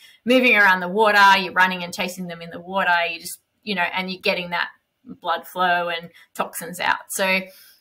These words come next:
that was really a positive thing. Um, I felt pretty good after Osaka, which was really good, um, because it meant the training worked.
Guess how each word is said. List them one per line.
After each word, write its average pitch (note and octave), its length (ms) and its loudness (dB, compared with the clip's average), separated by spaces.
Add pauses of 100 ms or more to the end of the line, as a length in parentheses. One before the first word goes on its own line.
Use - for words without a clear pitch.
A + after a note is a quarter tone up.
(200)
that A#3 220 6
was C4 200 0
really F#3 680 0
a F#3 100 6
positive F3+ 500 -8
thing. A3+ 360 -6 (520)
Um, F#3 440 4 (160)
I C#4+ 200 6
felt B3 320 4
pretty G3 340 -2
good F#3 220 -2
after F#3 380 4
Osaka, G3 640 2
which A3 200 -4
was G#3+ 200 -6
really G#3+ 300 -2
good, F#3 440 -4 (360)
um, F3+ 260 6
because F#3+ 240 -8
it - 100 -8
meant F#3+ 200 -2
the F#3 60 -10
training E3+ 380 -4
worked. - 440 -8